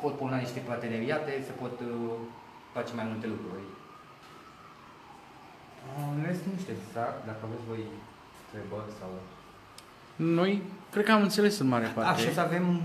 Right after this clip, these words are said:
Speaker 1: uite, hamace drăguțe, că o să încercăm să
Speaker 2: Mhm.
Speaker 1: facem spațiul cât mai, uh, cozy, încât să te simți bine în el. Că, băi, ok, trebuie să, e un spațiu de învățare, e un spațiu de lucru, dar asta nu înseamnă că trebuie să stai pe nuci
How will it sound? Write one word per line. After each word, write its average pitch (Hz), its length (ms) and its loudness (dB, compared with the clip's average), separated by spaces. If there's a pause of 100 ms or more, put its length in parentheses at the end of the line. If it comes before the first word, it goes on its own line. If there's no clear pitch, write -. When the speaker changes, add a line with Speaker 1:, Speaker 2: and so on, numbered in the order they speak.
(140)
Speaker 1:
uite, 120 260 -4
hamace 127 320 0
drăguțe, 110 380 0 (160)
că - 120 -6
o - 80 0
să 156 40 0
încercăm 147 260 0
să 147 60 6
Speaker 2:
Mhm. 143 100 8
Speaker 1:
facem 131 180 8
spațiul - 300 0
cât 160 80 0 (100)
mai, 147 120 2 (180)
uh, 135 220 -2 (1120)
cozy, 143 360 6
încât 110 240 0
să - 120 -8
te 135 140 -2
simți 135 240 2
bine 117 120 6
în 101 120 -2 (100)
el. 92 80 -6 (100)
Că, 101 60 -10 (300)
băi, 147 180 0
ok, 151 60 -2 (140)
trebuie 147 180 -2
să, 156 40 0 (920)
e 139 120 6
un - 80 0
spațiu 151 180 0
de 143 140 2
învățare, 139 380 2
e 135 60 0 (100)
un - 80 -8
spațiu 131 260 2 (160)
de 110 40 4 (100)
lucru, 156 480 0 (480)
dar 151 120 4
asta 160 120 2
nu 190 60 2
înseamnă 185 240 4
că 185 80 -2
trebuie 170 280 0
să 165 120 -4 (100)
stai 160 240 6 (140)
pe 151 60 2
nuci 151 420 0